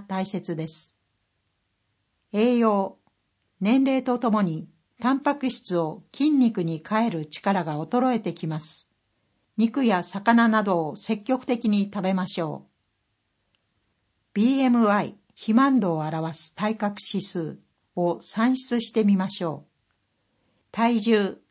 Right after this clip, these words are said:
キログラム、割る、身長、メートル、割る、身長、メートルで算出できます。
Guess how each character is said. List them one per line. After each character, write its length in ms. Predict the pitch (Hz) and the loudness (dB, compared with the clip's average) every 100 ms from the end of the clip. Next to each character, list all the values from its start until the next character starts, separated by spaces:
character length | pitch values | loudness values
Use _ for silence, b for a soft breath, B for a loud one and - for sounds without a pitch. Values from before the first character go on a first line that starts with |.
| _ | _
キ 100 | 208 | 0
ロ 140 | 220 | 0
グ 100 | 202 | 2
ラ 160 | 196 175 | 0 0
ム、 260 | 151 151 - _ - | -4 -8 -14 _ -6
割 280 | 180 196 | -2 0
る、 200 | 170 - - _ | -2 -6 -12 _
身 420 | - - 233 262 | -10 0 2 2
長、 440 | - 208 190 - _ _ | 2 2 2 -2 _ _
メ 180 | 180 202 | -2 0
ー 60 | 202 | 0
ト 120 | 185 | -2
ル、 280 | 170 165 - _ - | -2 -6 -10 _ -6
割 280 | 170 170 | -4 -2
る、 200 | 160 147 _ _ | -4 -6 _ _
身 420 | - - 226 233 | -6 2 4 2
長、 420 | - 196 185 - _ - | 2 2 2 -2 _ -6
メ 180 | 185 | -2
ー 60 | 208 | -2
ト 120 | 196 | -2
ル 280 | 175 170 - _ _ | -2 -4 -8 _ _
で 280 | 202 208 - | -4 -4 -6
算 340 | - - 208 220 | -18 -4 0 0
出 220 | - 202 | 0 -4
で 140 | 170 | -4
き 100 | 165 | -6
ま 140 | 165 156 | -8 -8
す。 280 | - - | -10 -16